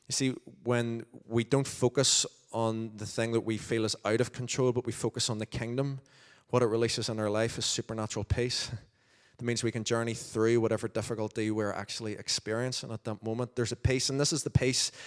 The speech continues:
that Paul said to the church in Philippi. He says, you know, he says, "Don't be anxious about anything, but in all things with prayer and supplication, make your requests known unto God." And then, bang, here's what happens. "The peace of God,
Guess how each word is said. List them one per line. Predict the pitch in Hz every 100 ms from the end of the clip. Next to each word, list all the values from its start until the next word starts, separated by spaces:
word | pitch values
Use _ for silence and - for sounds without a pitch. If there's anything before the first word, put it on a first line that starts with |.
| - -
that |
Paul | - - 127 131
said | - 131
to | 120
the | 110
church | - 123 -
in | 113
Philippi. | - 120 123 123 131 127 120 - - -
He | 117
says, | - 127 123
you | 127
know, | 131 123
he | 117
says, | 110 113
"Don't | 131 131
be | 123
anxious | 123 - -
about | 123 117 117
anything, | 117 113 - 123
but | 117
in | 113 113
all | 120
things | - 120 -
with | 117
prayer | - 117
and | 117
supplication, | - - 113 117 110 - 110
make | 120 123
your | 127
requests | - 117 113 -
known | 113
unto | 110 110
God." | 107 107 107
And | 113
then, | 113 113 110 _
bang, | 120 131 127 120
here's | 127 120
what | 123
happens. | 110 117 135 123 - - - - - -
"The | -
peace | - 170 165 -
of | 120 -
God, | 123 139 139 - 120